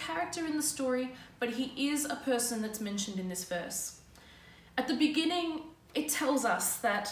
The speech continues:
a lawyer stood up to Jesus to put him to the test. And he said, "Teacher, what shall I do to inherit eternal life?" Now, when I was younger, and I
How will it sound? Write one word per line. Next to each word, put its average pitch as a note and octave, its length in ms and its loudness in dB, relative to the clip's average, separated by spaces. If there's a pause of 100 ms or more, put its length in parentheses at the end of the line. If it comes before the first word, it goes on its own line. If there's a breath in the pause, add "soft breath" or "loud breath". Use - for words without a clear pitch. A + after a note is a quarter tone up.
(320)
a G3+ 80 0
lawyer A3 320 2
stood E4 300 4
up A#3 200 6 (100)
to B3+ 120 -4
Jesus A#3 680 -2 (360 loud breath)
to - 80 0
put C4+ 180 2
him B3+ 120 4
to B3+ 120 0
the A#3+ 80 0
test. - 520 -2 (1040 loud breath)
And B3 100 2
he C#4+ 80 8
said, D#4 260 2
"Teacher, D4 540 2
what C#4+ 220 2
shall D4 240 0
I C4+ 100 4
do A3+ 300 -4
to A3+ 160 -6
inherit G#3+ 480 -4
eternal F#3 380 -6
life?" F3 460 -6 (1700 loud breath)
Now, C#4+ 480 4 (720)
when C#4+ 180 2
I E4+ 140 4
was E4 220 0
younger, F#3+ 580 2 (340)
and A3+ 160 6
I A#3 400 6